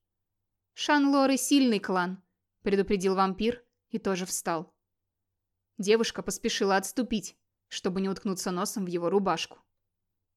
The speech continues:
«Интересно, он специально ее смущал?» Поглаживал ногтем краешек губы и облизывал кончик клыка. Напрасно старается, соблазнитель. Целоваться Эвиса не собирается.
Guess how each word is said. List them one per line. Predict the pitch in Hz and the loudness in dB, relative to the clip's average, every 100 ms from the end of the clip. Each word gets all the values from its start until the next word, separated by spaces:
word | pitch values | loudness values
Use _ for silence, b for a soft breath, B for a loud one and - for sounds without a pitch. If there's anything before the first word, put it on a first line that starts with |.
| _ - | _ -2
«Интересно, | 247 247 247 202 202 190 - _ _ | 0 2 2 2 0 -8 -12 _ _
он | 220 214 | -6 -6
специально | - 240 294 370 403 | -4 -4 0 0 2
ее | 302 233 | 0 0
смущал?» | 254 262 - 214 170 - _ _ _ _ _ - | 0 -2 -2 -2 -4 -6 _ _ _ _ _ -2
Поглаживал | 220 214 220 214 220 220 | 0 2 2 2 0 2
ногтем | 220 - 208 | 0 -2 -4
краешек | 214 196 196 - 196 | 0 0 0 -2 -4
губы | 202 185 220 240 _ _ - | -4 -2 -2 -4 _ _ -2
и | |
облизывал | 202 196 208 202 196 | 0 2 0 0 -2
кончик | 196 202 185 214 - | -2 -2 -2 -6 -4
клыка. | 247 - 190 180 _ _ _ _ _ _ _ _ - | -4 -2 -4 -4 _ _ _ _ _ _ _ _ 0
Напрасно | 302 320 311 311 | 2 2 0 0
старается, | 294 - 302 214 220 214 202 196 | -2 0 2 4 2 0 -8 -10
соблазнитель. | - 214 226 214 220 185 180 - _ _ _ - | -4 2 4 4 0 -2 -6 -10 _ _ _ -8
Целоваться | - 311 269 240 - 247 | 0 2 4 2 4 2
Эвиса | 233 220 233 | 2 0 0
не | 220 | -2
собирается. | 214 226 226 214 180 185 - | 0 2 4 4 0 -2 -8